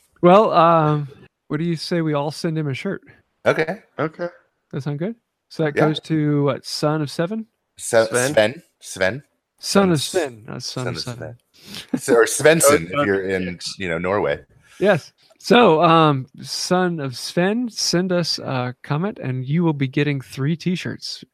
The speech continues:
Speaker 1: Uh,
Speaker 2: Yeah.
Speaker 1: courtesy
Speaker 2: Send
Speaker 1: of
Speaker 2: us your info, and we'll,
Speaker 1: hundredth
Speaker 2: and we'll,
Speaker 1: episode.
Speaker 2: and we'll get it out there.
Speaker 1: Do we have a, uh, challenge for next time?
Speaker 2: Uh,
Speaker 3: Ooh,
Speaker 2: do you guys,
Speaker 3: let's,
Speaker 2: do you guys
Speaker 3: let's
Speaker 2: have
Speaker 3: do
Speaker 2: any?
Speaker 3: something weird. Like, let's, let's,
Speaker 2: All right.
Speaker 3: let's,
Speaker 2: Yeah.
Speaker 3: like,
Speaker 2: Let's get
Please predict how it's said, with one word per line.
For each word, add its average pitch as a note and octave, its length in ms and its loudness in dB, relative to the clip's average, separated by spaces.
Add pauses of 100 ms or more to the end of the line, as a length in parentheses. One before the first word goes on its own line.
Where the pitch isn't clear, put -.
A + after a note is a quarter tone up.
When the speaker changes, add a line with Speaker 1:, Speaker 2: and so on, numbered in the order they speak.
(100)
Speaker 1:
Uh, A#2+ 220 -10 (380)
Speaker 2:
Yeah. G#2+ 320 6
Speaker 1:
courtesy D#3 420 -4
Speaker 2:
Send A#2 180 4
Speaker 1:
of B2+ 60 4
Speaker 2:
us B2+ 80 -2
your A#2+ 100 0
info, F#2+ 340 0
and - 120 -6
we'll, D#3+ 80 -2
Speaker 1:
hundredth - 80 -10
Speaker 2:
and D3+ 120 -4
we'll, F2+ 100 -4
Speaker 1:
episode. - 140 -16 (320)
Speaker 2:
and E2 80 -6
we'll E2+ 100 -2
get F2+ 80 0
it F2 80 2
out F#2 180 4
there. C#2 200 -4 (360)
Speaker 1:
Do D3+ 80 2
we F3 120 10
have F#3 180 8
a, F3 260 8
uh, C#3+ 220 2 (260)
challenge E3 380 -2
for D#3 80 -6
next D#3 180 -4
time? A3+ 220 -6 (440)
Speaker 2:
Uh, C#2 1700 4 (720)
Speaker 3:
Ooh, D#3+ 220 -2
Speaker 2:
do A2+ 80 -4
you G#2+ 60 -6
guys, A2+ 260 -2
Speaker 3:
let's, D#3+ 120 -10
Speaker 2:
do - 80 -16
you G2 80 -2
guys - 20 2
Speaker 3:
let's - 80 -2
Speaker 2:
have G2 80 -4
Speaker 3:
do G#2 60 -2
Speaker 2:
any? G2+ 120 -4
Speaker 3:
something A#2 340 -6
weird. A2+ 480 -8
Like, G#2+ 180 -8
let's, D#3+ 240 -6 (380)
let's, - 60 -16
Speaker 2:
All C3+ 80 -10
right. A#2 360 0
Speaker 3:
let's, - 220 -8 (100)
Speaker 2:
Yeah. - 260 0
Speaker 3:
like, A2 220 -14
Speaker 2:
Let's F2+ 140 -20
get - 100 -20